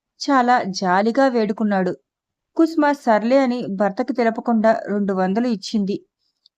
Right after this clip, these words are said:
ఆమె షాపో ఏమిటో ఏమీ వివరాలు అడగలేదు. శర్మ అమాయకుడు అనుకుంది. నెల రోజులు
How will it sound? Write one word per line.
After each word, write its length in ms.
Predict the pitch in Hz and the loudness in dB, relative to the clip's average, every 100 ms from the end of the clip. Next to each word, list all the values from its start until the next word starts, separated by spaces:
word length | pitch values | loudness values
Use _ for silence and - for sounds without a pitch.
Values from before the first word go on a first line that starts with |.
| - | 0
ఆమె 460 | 294 302 294 285 - _ - | 2 4 2 0 -6 _ -16
షాపో 500 | 214 - 226 233 277 | -10 0 2 2 2
ఏమిటో 440 | 269 247 240 233 233 | 2 0 0 0 -2
ఏమీ 480 | 196 208 233 294 | 0 -2 0 2
వివరాలు 460 | 277 240 226 226 247 | 0 0 2 2 4
అడగలేదు. 640 | 233 202 214 202 180 175 - _ _ _ _ _ | 2 2 0 -2 -2 -6 -10 _ _ _ _ _
శర్మ 380 | - 269 254 262 | 0 2 2 0
అమాయకుడు 800 | - - 196 208 240 269 254 269 | 0 -2 0 2 2 2 2 2
అనుకుంది. 560 | 247 226 220 202 202 _ _ _ _ _ - | 2 0 -2 -2 -4 _ _ _ _ _ -2
నెల 260 | 285 285 269 | 2 4 4
రోజులు 680 | 262 262 262 302 - 190 | 4 0 0 -2 -2 -4